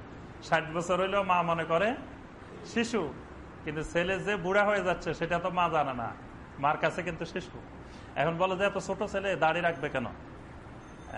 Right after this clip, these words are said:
মা বাবা অনেক সময় আপত্তি করে যে, "এখন দাড়ি রাখলে বিয়ে করাইতে পারবো না, বিয়ে করাইতে গেলে সমস্যা হবে,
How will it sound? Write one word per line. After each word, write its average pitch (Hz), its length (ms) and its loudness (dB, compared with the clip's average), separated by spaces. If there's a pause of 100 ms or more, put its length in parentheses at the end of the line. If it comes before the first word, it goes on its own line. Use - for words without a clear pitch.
মা 143 180 4
বাবা 156 240 4
অনেক 147 200 0
সময় 160 220 2
আপত্তি 151 340 0
করে 120 240 -2
যে, 120 100 -4
"এখন 139 240 0
দাড়ি 147 220 4
রাখলে 170 340 0
বিয়ে 170 240 2
করাইতে 185 300 2
পারবো 165 260 2
না, 131 120 -2 (720)
বিয়ে 139 220 -2
করাইতে 160 300 0
গেলে 160 180 -2
সমস্যা 147 420 -2
হবে, 107 180 -2